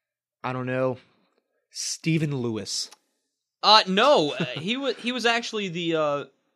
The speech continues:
Speaker 2: receiving leader by yards.
Speaker 1: Oh,
Speaker 2: Maurice
Speaker 1: okay.
Speaker 2: Travel actually had the
Speaker 1: Maurice
Speaker 2: most catches
Speaker 1: Travel.
Speaker 2: with six. Stephen Lewis not far behind with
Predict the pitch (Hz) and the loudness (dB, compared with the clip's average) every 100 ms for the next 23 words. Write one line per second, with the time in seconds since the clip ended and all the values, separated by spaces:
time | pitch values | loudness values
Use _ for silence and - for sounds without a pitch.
0 | _ 160 156 160 - 214 185 170 170 156 | _ -10 -6 -4 -4 -4 -4 -6 -6 -6
1 | 143 147 135 131 165 190 165 - - 185 | -4 -2 -2 -4 -2 -2 -4 -6 -16 -6
2 | 196 185 240 - 135 104 143 339 381 135 | -2 0 0 0 -2 0 0 2 0 -2
3 | - 139 151 - 170 165 151 156 156 165 | -4 -10 -12 -8 -8 -4 -6 -4 -4 -4
4 | 175 - 185 175 175 - 143 - - 247 | -4 -4 -8 -6 -8 -8 -10 -8 -6 -4
5 | 170 - - 240 240 170 - 277 262 208 | -4 -6 -16 -20 -20 -20 -10 -6 -6 -4
6 | 233 220 196 202 202 185 170 175 175 170 | -6 -4 -2 -2 -2 -4 -4 -4 -4 -4
7 | 143 135 | -8 -12